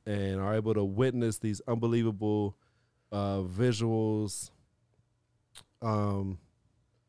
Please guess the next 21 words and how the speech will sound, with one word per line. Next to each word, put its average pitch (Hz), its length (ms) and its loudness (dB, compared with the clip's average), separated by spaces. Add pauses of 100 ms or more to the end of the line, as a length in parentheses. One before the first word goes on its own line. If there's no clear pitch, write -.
(640)
you 113 120 -4
know, 95 400 -2 (440)
and 113 300 0
compelling 120 500 2
stories 113 680 2
that 107 180 0
leave 113 240 2
us 113 180 -2
with 113 220 -2
profound, 117 760 0 (380)
lasting 117 500 2
impressions 113 680 0
and 101 140 0
realizations. 110 1080 0 (640)
And 110 320 2
what's 147 200 4
the 147 120 4
point 147 500 4
of 113 220 2
being, 120 520 2 (220)
uh, 104 580 2